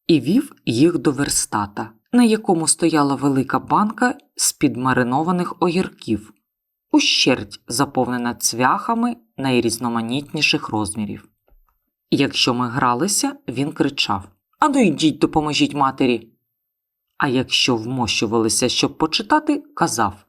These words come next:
"Книжки вас нічого не навчать". Ми страшенно боялися його слів: "Я маю для вас роботу". Робота визначала його життя. Коли він її втратив,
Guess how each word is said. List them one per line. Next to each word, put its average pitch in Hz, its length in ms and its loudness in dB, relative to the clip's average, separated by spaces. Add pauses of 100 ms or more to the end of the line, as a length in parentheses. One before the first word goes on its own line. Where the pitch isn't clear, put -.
(680)
"Книжки 131 640 -2
вас 233 300 -2
нічого 131 520 -2
не 123 140 -8
навчать". - 640 -6 (1080)
Ми 175 160 2
страшенно 113 720 -2
боялися 113 560 0
його 139 260 2
слів: 302 380 4 (460)
"Я 123 220 -4
маю 185 280 0
для 123 200 -4
вас 120 260 -2
роботу". - 480 -6 (880)
Робота 180 500 0
визначала 165 720 0
його 143 280 -2
життя. 110 560 -4 (580)
Коли 135 240 0
він 127 180 -4
її 120 320 -2
втратив, 214 640 0